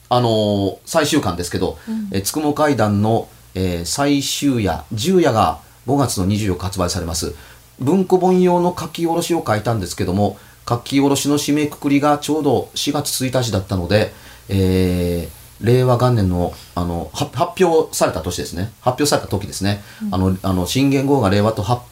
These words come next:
Speaker 1: 表された時に記すみたいな形で締めくくってます。で、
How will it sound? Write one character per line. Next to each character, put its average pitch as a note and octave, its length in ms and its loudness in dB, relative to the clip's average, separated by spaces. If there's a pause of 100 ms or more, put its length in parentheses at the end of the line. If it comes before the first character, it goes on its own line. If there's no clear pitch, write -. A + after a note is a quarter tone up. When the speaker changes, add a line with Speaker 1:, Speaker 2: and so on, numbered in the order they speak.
(120)
Speaker 1:
表 C3 260 2
さ C#3 180 -2
れ C3 80 -2
た A2+ 100 -4
時 A2+ 220 -4
に G2 100 2
記 A#2 240 2
す A#2+ 140 0
み A#2+ 100 2
た F#2+ 80 -4
い E2 60 -6
な E2+ 60 -4
形 F#2+ 260 -4
で F#2+ 60 0
締 G2+ 160 -4
め G2 100 2
く - 80 -12
く - 100 -10
っ - 20 -8
て F2+ 100 -8
ま D2+ 100 -6
す。 - 180 -6 (260)
で、 C#3 200 2